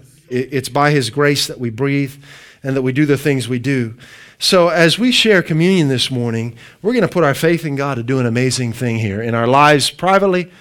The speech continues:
and corporately. Um, and the last scripture I just wanna share with you before we do that is, uh, Psalm thirty-four, verse eight. And it says, "Oh, taste and see."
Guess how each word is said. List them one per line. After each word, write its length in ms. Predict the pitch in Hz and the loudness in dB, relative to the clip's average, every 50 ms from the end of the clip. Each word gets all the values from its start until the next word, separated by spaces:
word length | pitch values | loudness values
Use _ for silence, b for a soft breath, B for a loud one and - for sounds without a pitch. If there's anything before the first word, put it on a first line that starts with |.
| b b b b - | b b b b -12
and 140 | 127 120 - | -10 -10 -4
corporately. 580 | - 151 147 143 - 131 - 85 104 104 90 - B B B B B B B B B - | 0 0 0 0 -2 -6 -12 -12 -12 -12 -12 -16 B B B B B B B B B 0
Um, 220 | 156 156 156 175 | 2 2 4 2
and 100 | 180 170 | 2 2
the 60 | 185 | 4
last 260 | 202 233 262 262 - | 2 2 2 0 -2
scripture 340 | - - 240 - - - 165 | -2 -2 -2 -2 0 0 0
I 60 | 151 | 0
just 140 | 156 147 151 | 0 -2 -2
wanna 140 | 175 156 135 | -4 -2 -2
share 260 | - - 165 165 160 | -2 0 0 0 0
with 100 | 147 127 | 0 -2
you 60 | 127 | -4
before 260 | 117 123 123 - 151 131 | -8 -8 -6 -6 -4 -4
we 120 | 131 123 | -4 -4
do 160 | 113 135 135 | -4 -4 -4
that 260 | 120 117 110 110 107 - _ _ _ _ _ _ _ _ _ _ _ _ _ _ _ _ _ _ _ _ _ _ B B B B B B B B | -2 -4 -4 -6 -8 -14 _ _ _ _ _ _ _ _ _ _ _ _ _ _ _ _ _ _ _ _ _ _ B B B B B B B B
is, 300 | - 143 147 143 135 - | 0 2 2 4 4 2
uh, 280 | 143 127 120 113 107 - - | 2 0 0 -4 -8 -10 -6
Psalm 540 | - - - 170 147 143 139 135 131 120 b b b b b b b b b b b _ | -2 0 0 2 2 0 0 -2 -4 -6 b b b b b b b b b b b _
thirty-four, 800 | - - 180 160 147 139 120 - - 151 143 127 120 107 - - _ _ _ _ _ _ _ _ - | -4 0 0 2 2 0 -2 -4 -6 -4 -4 -4 -6 -8 -14 -18 _ _ _ _ _ _ _ _ -8
verse 360 | 120 143 139 131 123 - - - | -4 -2 -2 0 0 -2 -2 -2
eight. 260 | 143 135 123 107 - - _ _ _ _ _ _ _ _ _ _ _ _ _ _ _ _ _ _ _ _ _ _ _ _ _ _ _ _ _ B B B B B B B B B - | -4 -4 -4 -6 -8 -16 _ _ _ _ _ _ _ _ _ _ _ _ _ _ _ _ _ _ _ _ _ _ _ _ _ _ _ _ _ B B B B B B B B B 0
And 120 | 160 170 | 2 2
it 80 | 165 - | 2 2
says, 260 | - 180 170 151 202 | 2 2 2 2 2
"Oh, 180 | 220 254 277 | 2 0 0
taste 760 | - - - 196 220 175 143 131 127 120 - - - - - - _ _ - | -2 -4 -2 0 0 0 0 0 -2 -4 -4 -6 -6 -10 -14 -20 _ _ -10
and 200 | 127 131 131 127 | -8 -6 -2 0
see." 460 | - - - 170 165 139 117 113 | 0 0 2 0 0 -2 -4 -8